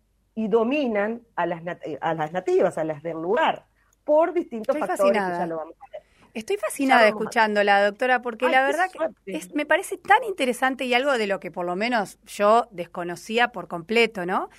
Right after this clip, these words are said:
Speaker 2: Toda esta cuestión que es clave para
Speaker 1: Es
Speaker 2: el,
Speaker 1: clave.
Speaker 2: para el desarrollo del medio ambiente.
Speaker 1: Es clave para la conservación de la biodiversidad,
Speaker 2: Claro.
Speaker 1: que quede claro esto. Y, por, y bueno, con todos los servicios de ecosistema,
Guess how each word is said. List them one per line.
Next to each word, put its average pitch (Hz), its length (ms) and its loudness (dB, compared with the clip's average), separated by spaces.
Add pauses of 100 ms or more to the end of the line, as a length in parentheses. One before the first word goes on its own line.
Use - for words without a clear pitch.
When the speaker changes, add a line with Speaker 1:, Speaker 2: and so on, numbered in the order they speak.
(320)
Speaker 2:
Toda 277 160 4
esta 294 180 -4
cuestión 254 340 -4
que 247 160 4
es 269 60 0
clave 262 580 6 (800)
para 202 220 2
Speaker 1:
Es 190 60 0
Speaker 2:
el, 185 60 0
Speaker 1:
clave. 147 200 -4
Speaker 2:
para 190 160 0
el 190 80 -4
desarrollo 214 480 -4
del 202 80 -2
medio 190 220 -4
ambiente. 185 580 -8 (460)
Speaker 1:
Es 320 140 -8
clave 381 260 0
para 294 200 2
la 233 160 -2
conservación 196 600 -8
de 254 120 -4
la 196 140 -2
biodiversidad, 151 840 -6 (160)
Speaker 2:
Claro. 160 240 -12
Speaker 1:
que 185 80 -10
quede 185 160 -8
claro 147 420 -6 (160)
esto. 160 440 -12
Y, 180 140 -12
por, 185 300 -6 (140)
y 180 120 -8
bueno, 160 420 -2
con 160 220 -6
todos 202 200 4
los 185 120 0
servicios 180 320 -6
de 175 60 -6
ecosistema, 175 580 -10